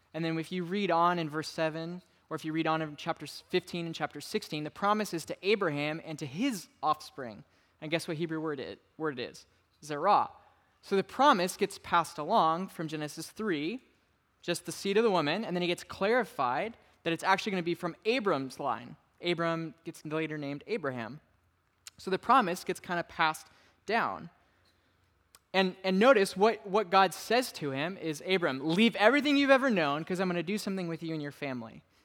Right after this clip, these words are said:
I'm gonna bless you, but it's not just for your good, it's actually for the good of all nations. You're gonna, you're gonna be blessed, but it's so that you can pass it along to every human being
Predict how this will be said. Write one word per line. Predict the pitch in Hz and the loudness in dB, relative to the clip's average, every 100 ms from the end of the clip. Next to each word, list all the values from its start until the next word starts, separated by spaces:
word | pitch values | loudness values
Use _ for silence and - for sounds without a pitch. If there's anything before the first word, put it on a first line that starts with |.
| _ | _
I'm | 185 | 2
gonna | 202 190 | 4 4
bless | 151 180 240 - 156 | 4 6 6 4 -4
you, | 147 180 311 _ _ - | -2 -4 -6 _ _ -6
but | |
it's | 180 - | -4 2
not | 226 | 2
just | 220 226 - | 2 -2 -2
for | |
your | 180 156 220 247 | -4 0 0 0
good, | 160 151 190 | -2 -2 -2
it's | 185 | 0
actually | 180 - | -2 -2
for | 185 180 | -4 -4
the | 165 | -4
good | 160 175 | 0 0
of | 165 - | -2 -2
all | 165 175 170 | 0 2 2
nations. | 147 139 - 127 113 - _ _ _ | -2 -4 -10 -12 -14 -18 _ _ _
You're | 185 | 2
gonna, | 202 226 - 175 | 4 4 2 0
you're | 202 | 2
gonna | 233 | 2
be | 202 202 | 0 -2
blessed, | 160 139 147 254 - | 2 4 4 0 -8
but | - | -8
it's | 165 - | -6 -2
so | 208 | -2
that | 208 | -2
you | 208 | -6
can | - 185 | -6 -8
pass | - 190 190 - | 0 2 2 0
it | |
along | 170 165 165 160 | -4 0 -2 -4
to | 170 _ - | -14 _ -4
every | 175 180 208 | -2 -2 -4
human | 190 196 175 | -4 -4 -4
being | 156 156 151 143 | -4 -4 -4 -8